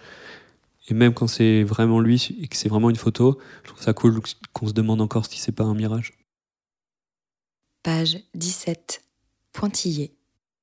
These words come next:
Speaker 1: C'est un lagopède, un lagopède des saules.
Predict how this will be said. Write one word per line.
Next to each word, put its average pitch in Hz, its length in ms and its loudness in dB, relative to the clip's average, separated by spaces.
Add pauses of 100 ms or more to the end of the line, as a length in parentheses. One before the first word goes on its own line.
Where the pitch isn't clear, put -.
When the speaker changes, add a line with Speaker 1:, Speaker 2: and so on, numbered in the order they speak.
(1200)
Speaker 1:
C'est - 220 -4
un 117 60 4
lagopède, 120 680 4 (840)
un 110 80 2
lagopède 123 460 4
des 117 140 4
saules. 117 520 4